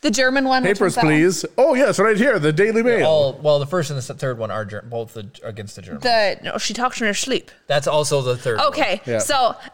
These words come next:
Speaker 1: I definitely need a rewatch of Raiders.
Speaker 3: But the first one still has the Germans in it. They're still the villains.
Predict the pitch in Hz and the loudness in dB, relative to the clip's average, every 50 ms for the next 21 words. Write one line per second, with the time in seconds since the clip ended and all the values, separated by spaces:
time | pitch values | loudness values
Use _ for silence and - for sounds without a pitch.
0 | _ - 240 240 208 233 220 220 233 226 220 208 196 185 196 196 190 190 185 170 | _ -4 -4 -2 0 0 -2 0 0 0 0 0 0 2 2 2 4 4 2 2
1 | 175 - 190 - 160 147 147 156 170 208 - 170 165 202 - 254 294 311 - - | 0 -2 -4 -2 -2 -2 0 -2 -2 -2 -2 -2 -2 0 0 0 0 0 0 0
2 | 220 185 151 - - 196 175 160 165 156 143 135 131 127 127 123 113 107 101 95 | 0 0 0 0 2 2 2 2 2 0 -2 -4 -6 -6 -6 -6 -6 -8 -10 -10
3 | 95 90 95 - 131 127 - - - 175 165 139 123 113 117 104 87 78 80 95 | -10 -10 -8 -6 -6 -6 -6 -4 0 0 0 0 0 -4 -4 -6 -6 -10 -14 -16
4 | - - | -20 -20